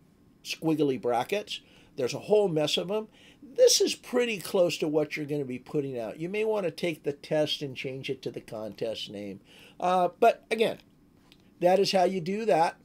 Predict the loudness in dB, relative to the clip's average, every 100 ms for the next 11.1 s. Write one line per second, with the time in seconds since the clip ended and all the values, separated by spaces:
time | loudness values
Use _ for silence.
0 | _ -4 -2 -2 -2 0 0 2 0 0
1 | 0 -2 0 -2 -4 -10 _ _ _ _
2 | _ _ _ _ _ _ _ _ -10 -6
3 | -6 0 0 0 -2 -2 0 -2 -2 -2
4 | -2 -2 -2 -6 -12 _ _ _ -20 -20
5 | -20 -20 _ 0 2 4 2 2 -2 0
6 | 2 2 0 -4 -4 -4 -10 _ -2 0
7 | 0 -2 0 2 2 2 0 -6 -8 -8
8 | -8 -14 _ 2 2 2 -2 2 6 4
9 | 4 2 2 2 0 -2 0 -2 -4 -6
10 | -4 -4 -6 -2 -2 0 0 -2 -2 -6